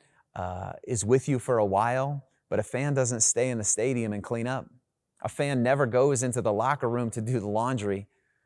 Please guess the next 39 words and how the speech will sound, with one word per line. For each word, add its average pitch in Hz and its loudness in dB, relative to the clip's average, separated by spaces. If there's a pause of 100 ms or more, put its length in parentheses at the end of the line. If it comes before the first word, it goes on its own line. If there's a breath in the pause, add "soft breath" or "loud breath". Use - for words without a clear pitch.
(120)
A - -8
fan 147 0
sticks - 2
with 143 -4
the 104 -4
team 143 -4 (200 soft breath)
when 120 -2
it's - -6
convenient. 127 0 (260 soft breath)
I 160 -2
mean, 156 2
sometimes 202 -2
when 139 0
it's - -2
inconvenient, 165 -2 (400)
you 127 0
know, 131 2
like, 110 -2 (360)
uh, - 0
as 120 0
a 127 -4
Cubs 156 2
fan, 104 -2
I 127 0
get 107 0
beat 107 0
up - 0
a 92 -4
lot, 87 -4
but 101 -2
I'm 101 -6
telling 131 -4
you, 98 -4
even 143 0
though 120 -2 (320 soft breath)
I 117 -4
take 131 0
a 110 0
lot 110 0